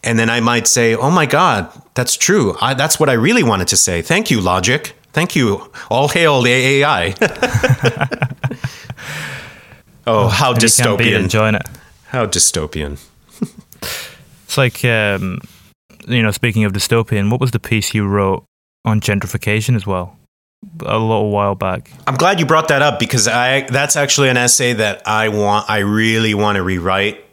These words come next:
Speaker 1: for the book and to heavily, I want to heavily revise that, that piece actually. Why, why do you bring it up? Let me ask you.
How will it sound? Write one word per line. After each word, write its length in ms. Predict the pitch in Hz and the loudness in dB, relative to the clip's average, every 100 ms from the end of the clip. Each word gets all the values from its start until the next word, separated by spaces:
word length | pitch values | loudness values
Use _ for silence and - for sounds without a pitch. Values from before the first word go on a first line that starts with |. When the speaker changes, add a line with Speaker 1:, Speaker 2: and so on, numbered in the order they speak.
| _ | _
Speaker 1:
for 320 | - - 104 - | -12 -4 -2 -2
the 60 | |
book 440 | - 98 98 - - _ _ _ 90 90 87 87 - - | 0 -2 -2 -8 -12 _ _ _ -18 -16 -16 -20 -20 -10
and 300 | 95 92 85 | -6 -4 -4
to 120 | - 98 | -4 -2
heavily, 640 | - - 139 127 110 98 | -2 0 0 -2 -2 -2
I 80 | 107 | -2
want 160 | 104 101 | -2 -2
to 80 | |
heavily 540 | - - 113 101 95 87 | -4 -2 -2 -2 -2 -2
revise 560 | 85 82 87 85 80 | -4 -2 -2 0 -2
that, 240 | - 78 76 - | -2 -4 -8 -14
that 320 | 87 85 - | -8 -8 -8
piece 400 | 87 76 - - - | -8 -4 -2 -4 -6
actually. 440 | 87 - - 76 | -12 -10 -8 -10
Why, 260 | 78 123 123 | -2 0 2
why 160 | 120 131 | 0 2
do 60 | |
you 80 | 127 | 0
bring 160 | 127 120 | 0 0
it 80 | 107 | 0
up? 160 | 90 | -2
Let 80 | 92 | -2
me 80 | 90 | -2
ask 280 | 85 - | -2 -4
you. 100 | - | -6